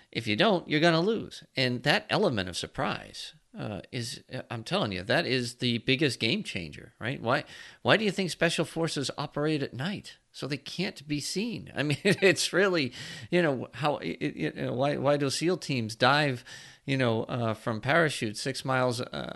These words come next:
out to sea and then come in by water, <laughs> you know, because you can't be seen?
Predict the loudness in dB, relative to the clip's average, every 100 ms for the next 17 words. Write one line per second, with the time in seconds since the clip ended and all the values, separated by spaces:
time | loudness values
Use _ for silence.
0 | -4 -4 -2 -2 0 2 4 4 2 0
1 | 0 -2 -2 -2 0 2 4 4 4 2
2 | 2 0 0 0 2 2 0 -2 -8 -8
3 | -4 2 4 6 4 4 2 2 0 -2
4 | -2 -4 -6